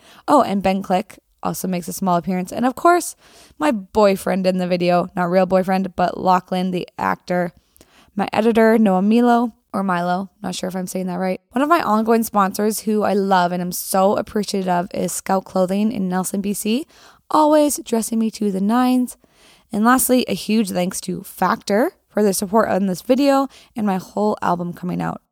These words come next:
That, you guys, in a nutshell, is how I produce my music videos and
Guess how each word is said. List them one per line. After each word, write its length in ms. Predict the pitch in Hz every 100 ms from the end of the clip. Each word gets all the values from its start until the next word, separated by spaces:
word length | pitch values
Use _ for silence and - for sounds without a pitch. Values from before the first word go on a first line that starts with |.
| -
That, 220 | 262 294
you 100 | 269
guys, 320 | 254 240 233
in 120 | 220
a 100 | 202
nutshell, 420 | 202 208 - 196
is 120 | 190 175
how 160 | 190
I 100 | 190
produce 340 | - 202 208 -
my 80 |
music 300 | 185 196 208
videos 500 | - 196 196 196 190 - -
and 340 | 190 175 190